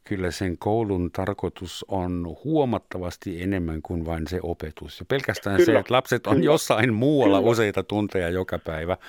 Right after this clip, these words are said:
Speaker 2: Ja muiden
Speaker 1: turvallisessa
Speaker 2: ihmisten kanssa.
Speaker 1: ympäristössä.
Speaker 2: Aivan,
Speaker 1: Joo.
Speaker 2: aivan. Ja just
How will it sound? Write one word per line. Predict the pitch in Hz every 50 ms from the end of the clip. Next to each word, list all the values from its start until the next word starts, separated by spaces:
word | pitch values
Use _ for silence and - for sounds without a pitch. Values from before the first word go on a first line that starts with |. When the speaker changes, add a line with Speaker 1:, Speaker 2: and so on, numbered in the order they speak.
| - - -
Speaker 2:
Ja | - - - -
muiden | - 285 -
Speaker 1:
turvallisessa | - 151 143 139 127 120 117 113 110 127 120 110 - 117
Speaker 2:
ihmisten | 107 107 87
kanssa. | - 98 95 127
Speaker 1:
ympäristössä. | 123 113 104 107 98 92 85 - - - 139 127 120 117 - 123
Speaker 2:
Aivan, | 113 107 95 92 _ _ _ _ - 101
Speaker 1:
Joo. | - 123
Speaker 2:
aivan. | 131 127 123 127 123 127
Ja | 127 131
just | 143 165 170 -